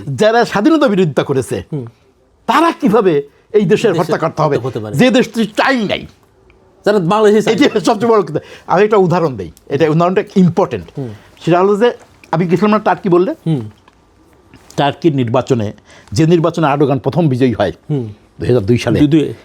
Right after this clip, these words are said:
Speaker 1: এই নির্বাচনের আগে এই প্রশ্ন টার্কিতে আসছিল।
Speaker 2: আচ্ছা।
Speaker 1: Seriously। টার্কিতে আসছিল যে, টার্কি বিশেষ করে ইসলামপন্থীদের মধ্যে,
Speaker 2: হুম।
Speaker 1: ইসলামপন্থীরা তো এর আগে ঠিক যেভাবে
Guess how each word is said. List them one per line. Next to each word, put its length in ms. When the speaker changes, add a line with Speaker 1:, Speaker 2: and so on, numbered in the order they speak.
Speaker 1:
এই 220
নির্বাচনের 560
আগে 440
এই 180
প্রশ্ন 320
টার্কিতে 340
আসছিল। 320
Speaker 2:
আচ্ছা। 500
Speaker 1:
Seriously। 640
টার্কিতে 340
আসছিল 500
যে, 240
টার্কি 720
বিশেষ 300
করে 300
ইসলামপন্থীদের 720
মধ্যে, 300
Speaker 2:
হুম। 220
Speaker 1:
ইসলামপন্থীরা 640
তো 240
এর 120
আগে 460
ঠিক 260
যেভাবে 460